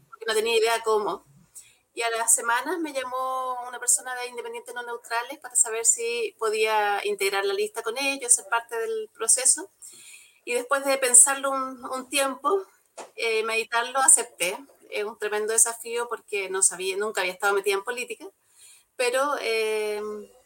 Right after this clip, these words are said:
pero con todo el entusiasmo de poder hacer aportes en el ámbito de la educación especialmente y también en otros.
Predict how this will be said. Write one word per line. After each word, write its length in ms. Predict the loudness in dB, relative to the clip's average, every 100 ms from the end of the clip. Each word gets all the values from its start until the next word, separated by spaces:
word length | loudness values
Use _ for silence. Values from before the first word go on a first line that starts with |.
| _
pero 160 | -4 -2
con 160 | -2
todo 120 | -2 -4
el 60 |
entusiasmo 580 | -2 4 4 4 0 0
de 100 | 0
poder 240 | 0 2
hacer 260 | 4 4 4
aportes 420 | -2 -4 -6 -10
en 120 | -8
el 100 | -6 -6
ámbito 240 | -4 -4
de 40 |
la 60 | -2
educación 400 | -2 2 2 0
especialmente 680 | 2 2 2 -2 -12 -8 -8
y 80 |
también 280 | -6 -4 -2
en 120 | 0
otros. 260 | -2 -2